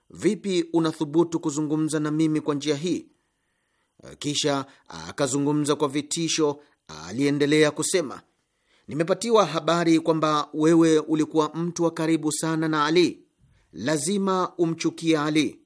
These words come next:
na umtaje kwa ubaya, la sivyo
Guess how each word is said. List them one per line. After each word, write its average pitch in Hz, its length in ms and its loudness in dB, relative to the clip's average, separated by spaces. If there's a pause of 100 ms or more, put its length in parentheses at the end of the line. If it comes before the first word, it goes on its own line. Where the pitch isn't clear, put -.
(220)
na 139 180 -4
umtaje 156 560 0
kwa 156 140 0
ubaya, 143 420 -2 (260)
la 156 280 0
sivyo 151 480 0